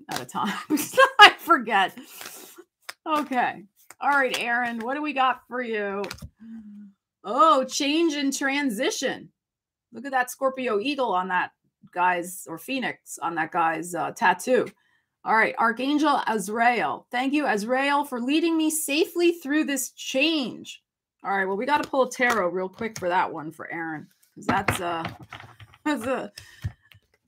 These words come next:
yeah. Well, you know what I didn't know about the name Ariel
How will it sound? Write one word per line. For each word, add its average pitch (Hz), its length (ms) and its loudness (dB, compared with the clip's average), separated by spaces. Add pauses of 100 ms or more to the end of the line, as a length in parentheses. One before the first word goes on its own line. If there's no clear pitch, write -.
yeah. 175 380 -6 (3500)
Well, 285 140 0
you 311 100 4
know 381 100 8
what 523 180 4
I 370 40 2
didn't 277 240 2
know 269 240 4
about 233 240 2
the 208 80 -2
name 190 240 -4
Ariel 185 760 0